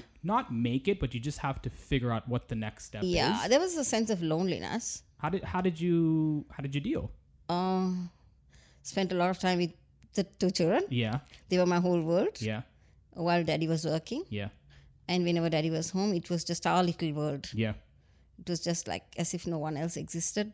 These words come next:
Speaker 2: Just
Speaker 1: Okay.
Speaker 2: if, and learning new things about Canada.
Speaker 1: Fair.
Speaker 2: Uh, getting to places. We didn't have a car back when we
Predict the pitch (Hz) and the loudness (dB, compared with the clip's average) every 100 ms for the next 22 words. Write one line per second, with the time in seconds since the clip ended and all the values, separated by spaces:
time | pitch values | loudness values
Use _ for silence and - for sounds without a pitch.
0 | - - - - 127 - - - - - | -10 -6 -6 -4 -6 -8 -18 -20 -20 -20
1 | - 208 214 214 208 - 185 196 202 196 | -4 0 0 0 -6 -2 4 4 4 2
2 | 190 - 196 202 165 165 - 175 180 165 | 0 0 -2 0 0 -2 -2 -2 0 0
3 | 170 - - 107 117 - _ - _ _ | -2 -6 -6 -4 -4 -6 _ -20 _ _
4 | _ _ - 170 170 175 190 180 185 180 | _ _ -6 -2 -2 0 0 0 -2 -2
5 | 185 180 180 190 240 208 170 165 165 160 | -2 -2 0 0 0 0 -2 -4 -4 -4
6 | - - - - - - 131 180 175 160 | -10 -20 -20 -20 -10 -4 -4 -4 -4 -4
7 | - 151 143 | -6 -10 -8